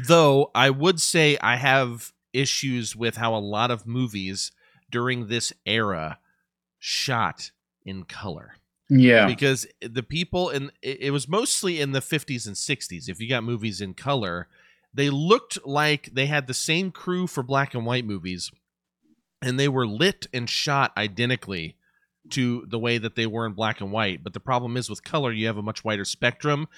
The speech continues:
Speaker 1: and it
Speaker 2: Right,
Speaker 1: just
Speaker 2: right.
Speaker 1: looks washed out and
Speaker 2: There's
Speaker 1: fucked
Speaker 2: different
Speaker 1: and
Speaker 2: things going
Speaker 1: fucking
Speaker 2: on,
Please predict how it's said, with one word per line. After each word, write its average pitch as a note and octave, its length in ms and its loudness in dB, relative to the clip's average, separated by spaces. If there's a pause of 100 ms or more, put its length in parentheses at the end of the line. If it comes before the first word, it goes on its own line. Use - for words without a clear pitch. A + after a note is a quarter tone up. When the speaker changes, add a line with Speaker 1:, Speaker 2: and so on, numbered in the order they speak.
(120)
Speaker 1:
and B2+ 80 10
it B2 40 12
Speaker 2:
Right, A#2+ 200 10
Speaker 1:
just B2+ 140 6
Speaker 2:
right. A2+ 280 8
Speaker 1:
looks C#3 280 0
washed A#2 520 0
out C3 200 2
and F#2+ 120 -8
Speaker 2:
There's - 200 -10
Speaker 1:
fucked B2 360 6
Speaker 2:
different A2+ 200 4
Speaker 1:
and A2+ 140 4
Speaker 2:
things A#2 240 2
going A#2 200 6
Speaker 1:
fucking A2+ 200 6
Speaker 2:
on, A2+ 40 0